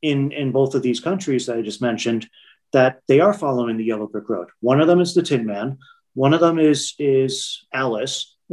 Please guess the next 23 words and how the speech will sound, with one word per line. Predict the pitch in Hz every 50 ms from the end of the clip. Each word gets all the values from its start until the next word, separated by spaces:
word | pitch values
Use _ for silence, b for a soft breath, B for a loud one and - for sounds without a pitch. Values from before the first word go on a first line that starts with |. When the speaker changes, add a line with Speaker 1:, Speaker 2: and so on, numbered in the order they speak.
| 156 127
Speaker 1:
Uh, | 135 131 127 131
one | 131 131 139 147
of | 160 160
them | 165 160 156 156
is, | 156 143 143 147 143 139 - - - - - _
you | - 156 143
know, | 131
Speaker 2:
Who's, | 160 175 214 233 - 123
Speaker 1:
the | 175
Speaker 2:
who's | 196 190 175
Alice? | 180 180 185 175 135 107 - - - - _ _ _ _ _ _ _ _ _ _ _ _ _ _ _ _ _ _ _ _ _ _ _ _ _ _ _ _ _ -
Speaker 1:
Oh, | 160 170
I | 165 165 175
know | 175 175 180
this | 180 180 175 -
coach | - 165 170 165 - 170
in, | 160 156 151 160
in | - 165 160 151 147 143 143
Denmark. | 131 143 139 139 135 123 117 - -
His, | 131 123 120 -
he's | - - 143 139 123 -
definitely | - 143 131 - - 139 123 113 110 104
Alice. | 104 101 107 113 - - - - _